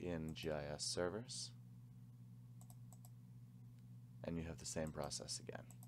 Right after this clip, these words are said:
So again, this allows you to access data from the U S D A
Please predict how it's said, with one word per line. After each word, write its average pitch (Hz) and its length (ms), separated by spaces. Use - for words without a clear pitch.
So - 180
again, 95 320
this 95 180
allows 87 320
you 82 60
to 78 120
access 95 540
data 85 340
from 76 200
the 76 60
U 78 180
S 78 180
D 82 240
A 92 240